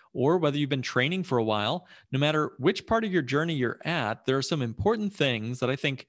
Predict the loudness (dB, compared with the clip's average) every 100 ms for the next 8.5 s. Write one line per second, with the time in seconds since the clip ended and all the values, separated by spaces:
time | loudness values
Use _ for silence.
0 | _ _ -2 4 4 4 2 -2 -2 0
1 | 2 0 0 0 2 2 2 0 -2 -10
2 | -8 -2 -2 0 0 0 -2 -4 -8 -16
3 | _ _ _ _ _ -6 -2 -2 -2 0
4 | 2 2 2 0 0 0 0 -2 0 0
5 | 0 0 0 -2 -2 -2 0 0 0 0
6 | 0 -2 0 0 0 -2 0 2 0 0
7 | 0 0 -2 -2 -4 -4 -2 -2 0 -2
8 | -2 -6 -6 -10 -12